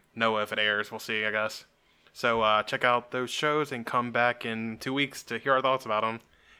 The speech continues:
And come back next week to hear our year-end awards, if you feel like it. I would appreciate it.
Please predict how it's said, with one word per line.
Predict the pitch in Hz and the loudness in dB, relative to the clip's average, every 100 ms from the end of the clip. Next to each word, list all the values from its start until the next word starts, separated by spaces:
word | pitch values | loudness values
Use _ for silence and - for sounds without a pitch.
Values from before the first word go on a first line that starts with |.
| - | 0
And | 120 113 | 2 2
come | 131 | 2
back | 113 | 2
next | 113 - | 2 0
week | 113 | -4
to | - 110 | -2 -2
hear | 110 113 | 2 4
our | 110 | 4
year-end | 113 120 120 | 2 0 0
awards, | 110 107 110 110 - - | -2 0 0 -2 -6 -14
if | 123 - | -14 -12
you | |
feel | - 110 | -6 -4
like | 110 | -4
it. | 117 110 - _ _ - - - - - - _ - | -4 -8 -12 _ _ -20 -20 -20 -20 -20 -20 _ -2
I | 110 | 0
would | 107 | 0
appreciate | 110 104 110 107 | -4 -8 -6 -4
it. | 120 | 0